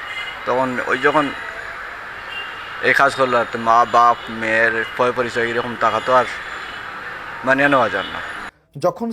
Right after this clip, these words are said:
Speaker 2: স্কুল পড়ুয়া মেয়েটি অন্তঃসত্ত্বা হয়ে পড়ে, তখন বিষয়টি পরিবারের নজরে আসলে মেয়েকে জিজ্ঞাসাবাদ করা হয়। তখন ওই মেয়ে স্বীকার করে যে তার ছোট ফুফুর জামাই আব্দুল হালিম তার সাথে খারাপ কাজ করেন।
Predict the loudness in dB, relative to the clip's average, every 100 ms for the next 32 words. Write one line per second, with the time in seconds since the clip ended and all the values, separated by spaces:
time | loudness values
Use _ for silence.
0 | -8 -6 -6 -2 0 0 0 -4 -4 -4
1 | -4 -4 -8 -8 -8 -4 -4 0 -2 0
2 | -2 0 -2 -4 -4 -6 -6 -8 -4 -4
3 | -4 -6 -4 0 0 0 -2 -4 -2 -2
4 | -2 -4 -4 -2 -6 -4 -8 -6 -8 -8
5 | -6 -4 -4 -2 -2 0 0 -2 -6 _
6 | _ _ -2 0 0 0 -2 -2 -4 -4
7 | -2 -2 0 -4 -4 -4 -2 0 0 -4
8 | -10 -8 -2 -2 -2 -10 -10 -2 -2 0
9 | -2 -6 _ _ -4 -4 -4 -4 -2 -2
10 | -2 0 -2 -2 -6 -4 -4 -2 -2 -2
11 | -4 -4 0 0